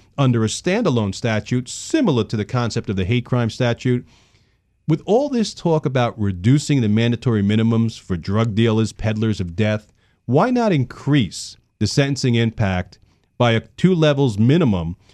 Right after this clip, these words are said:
for anyone who targets law enforcement for a violent crime simply by virtue of who law enforcement officers are? So that would, that would entail a two-level sentencing enhancement. Congressman Peter King,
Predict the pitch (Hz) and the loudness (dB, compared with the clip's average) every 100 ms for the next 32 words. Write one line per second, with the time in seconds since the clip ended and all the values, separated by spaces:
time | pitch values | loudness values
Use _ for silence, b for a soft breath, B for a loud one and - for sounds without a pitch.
0 | b 156 151 190 233 208 190 151 156 - | b -6 0 0 2 0 2 2 0 -4
1 | - 151 139 127 - 127 127 123 - 104 | 0 0 0 -4 0 2 2 0 0 -2
2 | - 107 107 110 107 92 110 113 113 110 | 0 -2 -2 -2 0 0 0 0 0 -2
3 | - 101 98 98 - B B - 143 139 | 0 0 2 0 -4 B B 0 0 2
4 | 139 127 110 113 113 - 101 - 131 120 | 0 2 2 2 0 0 -2 -2 -2 0
5 | 107 104 95 104 101 - 98 95 - 90 | 2 0 -2 -2 -2 -2 -2 -2 -4 -6
6 | 98 90 98 92 80 - B B B B | -6 -4 -4 -4 -4 -10 B B B B
7 | _ 123 117 151 170 147 131 147 185 165 | _ 0 2 2 2 -2 -2 -2 0 0
8 | 143 147 139 120 - 208 190 170 147 131 | 0 2 2 0 -2 -2 0 0 0 -2
9 | 151 135 127 117 110 113 110 - 110 110 | -2 -2 0 0 2 2 0 0 0 -2
10 | B B B _ 160 160 165 156 131 - | B B B _ 2 2 2 2 0 2
11 | 156 147 139 - 147 143 143 | 2 2 0 2 2 4 2